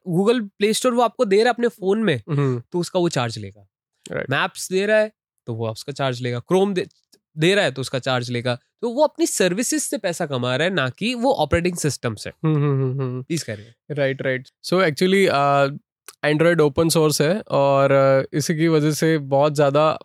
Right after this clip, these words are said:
Speaker 2: जैसे ट्वेंटी ट्वेंटी वन की बात है कि सेवेंटी थ्री परसेंट या सेवेंटी टू परसेंट,
Speaker 1: सेवेंटी टू परसेंट,
Speaker 2: सेवेंटी,
Speaker 1: approximately,
Speaker 2: approximately
Speaker 1: right, right।
Speaker 2: सेवेंटी टू परसेंट, uh, स्मार्टफोन mar-, market captured by Android and, uh,
Speaker 1: That's, that's a
Speaker 2: twenty seven percent।
Speaker 1: big number। That's a really big number।
Speaker 2: ट्वेंटी सेवन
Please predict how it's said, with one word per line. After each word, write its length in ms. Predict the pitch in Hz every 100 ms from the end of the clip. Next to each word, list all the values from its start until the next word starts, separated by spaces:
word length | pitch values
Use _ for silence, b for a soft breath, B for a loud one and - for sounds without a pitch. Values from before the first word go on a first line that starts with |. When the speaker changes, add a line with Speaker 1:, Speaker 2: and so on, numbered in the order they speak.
| _ _ - 156
Speaker 2:
जैसे 260 | 151 160
ट्वेंटी 260 | 143 147 156
ट्वेंटी 280 | 165 160 160
वन 160 | 151
की 220 | 147 156
बात 320 | 151 143 143 -
है 100 | 143
कि 140 | 156
सेवेंटी 440 | 151 143 147 151 156
थ्री 200 | - 147
परसेंट 500 | 147 143 147 147 - _ _ _ -
या 160 | 139
सेवेंटी 340 | 139 143 147 147
टू 140 | 160
परसेंट, 180 | 156 156
Speaker 1:
सेवेंटी 240 | 160 156
टू 120 | 147 147
परसेंट, 260 | 127 117
Speaker 2:
सेवेंटी, 220 | 151 151
Speaker 1:
approximately, 440 | 196 170 180 147 123
Speaker 2:
approximately 500 | 143 156 156 170 156
Speaker 1:
right, 120 | 147
right। 140 | 151 147
Speaker 2:
सेवेंटी 300 | 151 147 156
टू 180 | 156 160
परसेंट, 440 | 160 151 160 160 - - _ _ _ -
uh, 260 | 139 139 135
स्मार्टफोन 520 | - 151 151 170 156
mar-, 400 | 151 143 _ -
market 500 | 151 143 143 156 151 - - _ -
captured 360 | 143 - 151
by 260 | 143 139 139 - _ _ _ 143
Android 540 | 139 139 147 147 143
and, 260 | 139 135 131
uh, 260 | 135 135
Speaker 1:
That's, 60 | 131
that's 240 | 139 143
a 0 |
Speaker 2:
twenty 40 | 143
seven 180 | 147
percent। 300 | 156 - -
Speaker 1:
big 120 | 160 202
number। 280 | 151 123
That's 440 | - _ _ 98 117
a 60 |
really 140 | 127 120
big 140 | 139
number। 100 | 196
Speaker 2:
ट्वेंटी 280 | 151 160 196
सेवन 540 | 190 175 185 180 175